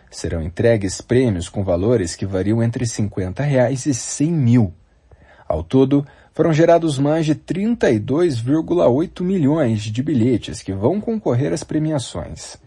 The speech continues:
Eles foram gerados a partir de notas fiscais com C P F emitidas no último mês de maio,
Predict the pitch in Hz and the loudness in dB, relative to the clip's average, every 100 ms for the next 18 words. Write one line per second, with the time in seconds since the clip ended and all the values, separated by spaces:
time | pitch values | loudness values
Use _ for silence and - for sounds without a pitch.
0 | - 90 - 123 120 127 131 131 123 120 | -8 -6 -2 0 2 4 4 4 0 2
1 | 120 127 131 117 101 101 107 175 - 131 | 0 -2 -2 0 0 -2 -4 -6 -2 0
2 | 127 - 107 107 127 135 143 156 156 113 | 0 -2 -6 -6 -2 0 0 -2 -4 -4
3 | - 139 104 - - - 101 98 131 208 | 0 0 0 -4 -8 -6 -4 -2 -2 -4
4 | - 208 127 107 151 147 131 139 104 95 | -4 -2 0 0 -2 -4 -2 2 2 0
5 | 64 | -6